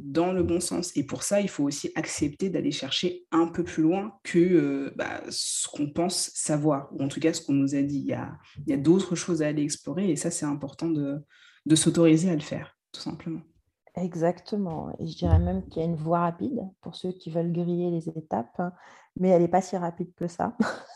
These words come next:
Speaker 2: <laughs> C'est apprendre à se connaître. Donc, euh, c'est un petit peu ce que, ce que je développe là actuellement. Je vais commencer, euh, quelque chose que je n'arrive pas à identifier, enfin, je n'arrive pas à nommer. Euh, je pense que le format doit s'appeler masterclass, mais je n'aime pas ce mot, donc,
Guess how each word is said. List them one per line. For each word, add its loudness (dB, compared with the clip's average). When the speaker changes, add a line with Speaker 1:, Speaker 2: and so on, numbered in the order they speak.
Speaker 2:
<laughs> 2
C'est -4
apprendre 0
à 2
se -6
connaître. -6
Donc, -8
euh, -10
c'est -10
un -2
petit -10
peu -2
ce -10
que, -6
ce -20
que -4
je -4
développe -2
là -2
actuellement. -6
Je -8
vais -8
commencer, -2
euh, -4
quelque -4
chose 0
que -4
je 2
n'arrive 2
pas 4
à 8
identifier, 0
enfin, 2
je 2
n'arrive 4
pas 4
à 6
nommer. 2
Euh, 0
je 0
pense 2
que -4
le 6
format 2
doit 4
s'appeler 0
masterclass, -2
mais 6
je 4
n'aime 4
pas 4
ce -2
mot, -2
donc, -6